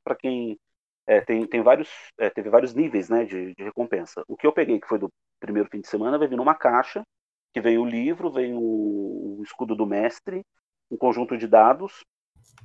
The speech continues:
é, bloquinho de ficha de, de personagem, e mais algumas coisas, não lembro o que que é. E aí vai vir, eles vão ao, aos poucos, né, também vai ser produzido, é, aventuras novas,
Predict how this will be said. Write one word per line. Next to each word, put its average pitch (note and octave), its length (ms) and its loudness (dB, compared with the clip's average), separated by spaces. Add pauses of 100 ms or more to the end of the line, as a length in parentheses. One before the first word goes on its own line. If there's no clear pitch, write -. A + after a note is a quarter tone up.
(260)
é, G2+ 480 2
bloquinho G#2 800 2
de G2 400 -8
ficha - 300 -10
de, - 360 -20
de - 120 -20
personagem, B2+ 640 -2 (920)
e F#3+ 320 -2
mais F#3+ 340 6
algumas G3 240 2
coisas, C3 280 0
não C#3 60 0
lembro C3 200 0
o - 20 -10
que C3+ 120 -12
que - 120 0
é. F#2+ 220 2
E C#3 120 6
aí C#3+ 240 8
vai E3+ 180 4
vir, C#3+ 200 -2 (180)
eles A#2+ 220 -6
vão B2 340 -4
ao, A#2 180 6 (160)
aos B2 200 6 (120)
poucos, B2 340 2
né, A#2 100 -2
também A2 200 -4
vai A2 80 -6
ser A#2 140 -8
produzido, A#2 580 -8 (420)
é, A#2+ 200 8
aventuras C3+ 640 6
novas, C3+ 480 6